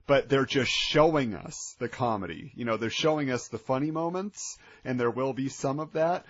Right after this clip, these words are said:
but maybe we'll also get you know, some intensity. And that I was very let down by. I do not believe they delivered on, you know, Colton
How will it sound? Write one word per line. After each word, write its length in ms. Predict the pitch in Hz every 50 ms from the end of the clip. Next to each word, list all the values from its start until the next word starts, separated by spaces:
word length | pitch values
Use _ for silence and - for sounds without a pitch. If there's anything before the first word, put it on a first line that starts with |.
| - _ _ _ -
but 160 | 131 123 131
maybe 240 | 135 139 143 135 139
we'll 200 | 127 123 120 120
also 360 | 120 127 123 - - 123 113
get 380 | - - 123 117 113 - - _ _ _ _
you 100 | - 120
know, 220 | 110 110 98 95 98
some 220 | - - 135 123
intensity. 800 | 113 113 - - 139 123 120 - - - 107 87 85 80 73 - - - - _ _ _ _
And 260 | 104 110 110 101 87
that 440 | 123 131 151 147 127 107 95 - - 78
I 140 | 107 113 113
was 200 | 110 110 104 - 147 131 110 - 120
very 480 | 127 123 123 123 117 113 107 95 92
let 260 | 90 95 92 87 - -
down 260 | 104 90 85 85 -
by. 300 | - 87 - 50 - - -
I 140 | - 123 127
do 200 | 113 123 117 110
not 340 | 104 104 110 113 110 - -
believe 400 | 113 104 101 101 101 95 95 92 - _ _ _ _ _ _ _ _
they 140 | - 131 131
delivered 420 | - 131 117 117 120 110 113 113 -
on, 500 | - 110 113 120 120 117 113 113 110 104 - _ _ _ _ _ _ _ _
you 120 | - 107
know, 100 | 104 107
Colton 540 | 107 - - 135 143 143 147 139 135 127 117